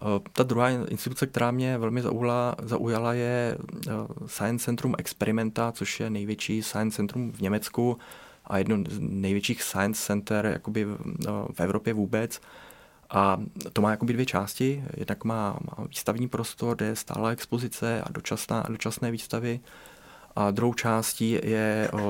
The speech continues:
o, obrovská upcyklační dílna, laboratoř, kde, o, byla aktuálně výstava o bioekonomice a zároveň je to prostor, kde se má vést jako dialog da-, dané komunity, kde ta komunita má komunikovat o výzvách, kterým čelí,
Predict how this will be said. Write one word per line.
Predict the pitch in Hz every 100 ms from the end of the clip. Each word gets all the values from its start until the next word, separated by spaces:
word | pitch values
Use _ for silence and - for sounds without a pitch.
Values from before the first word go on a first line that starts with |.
| 110 104 101
o, | 101 -
obrovská | - - - 95 104 - - 107 107 -
upcyklační | - - - 113 - 127
dílna, | 104 98 95 104 113
laboratoř, | 104 104 110 107 - 117 113 117 - - - - -
kde, | 104 104 101
o, | 98 98 95
byla | - 101
aktuálně | - - 101 107
výstava | 98 - 104 104
o | 104 95
bioekonomice | 92 90 92 - - 113 117 113 - 117 113
a | -
zároveň | 101 95 101 107
je | 101
to | 113
prostor, | - 95 - 110 101
kde | - - 104 98
se | -
má | 98
vést | 101 98
jako | 107 117
dialog | 104 95 104 107
da-, | 104
dané | 104 95 98
komunity, | 101 104 98 98 90 87
kde | 80
ta | 98 101 - - - - -
komunita | 104 101 101 104 101
má | 98 95 98
komunikovat | - 98 95 - 101 101 - -
o | 98 101 104
výzvách, | 98 101 95
kterým | - 98 104
čelí, | 98 107 101 104